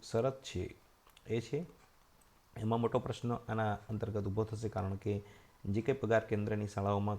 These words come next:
હાલ કામગીરી ચાલુ છે અને એમને બદલવાના થશે, એટલે નવા પગાર કેન્દ્ર બનાવવાનું થશે ત્યારે એ આ એક મુદ્દો એમાં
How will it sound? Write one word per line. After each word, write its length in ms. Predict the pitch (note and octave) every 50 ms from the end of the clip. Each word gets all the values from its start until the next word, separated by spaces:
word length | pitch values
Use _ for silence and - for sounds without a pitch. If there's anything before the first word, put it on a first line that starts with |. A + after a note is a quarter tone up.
| - G#2+
હાલ 160 | F#2+ G#2 G2+
કામગીરી 540 | G2 - G2+ G2 G2+ G2 F#2+ G2 G2 G2+ G2+
ચાલુ 340 | G2+ - G2 G2 A2+ B2+ A#2+
છે 140 | - - G2
અને 180 | G2 G2 G2
એમને 180 | G2+ F#2+ G2 F#2+
બદલવાના 560 | F#2 F#2 G2+ G2+ A#2+ B2 A2+ G#2 G2 F#2+ F#2+
થશે, 300 | F#2 - G2+ - - F#2+ F#2+ - - - - - - - - -
એટલે 140 | G2+ G2+
નવા 240 | G2 F#2+ G2+ A#2+ B2+
પગાર 300 | B2+ - G2 F#2+ G2 F#2+
કેન્દ્ર 300 | F#2+ G2+ F#2+ G2 F#2+ G2
બનાવવાનું 480 | F#2+ G2 F#2+ G2 G2 F#2+ F#2+ G2 G2 F#2+
થશે 260 | - - G#2 - G#2
ત્યારે 340 | G2+ - G#2 F#2+ G2 G2+ - - - - - - _ _ -
એ 180 | B2 B2+ B2 A#2
આ 220 | - - - G#2
એક 120 | G2+ G#2 G#2+
મુદ્દો 320 | G2+ G2+ G2 F#2 G2 G#2
એમાં 460 | G2 F#2+ F#2+ G#2 A#2 C#3+ - - -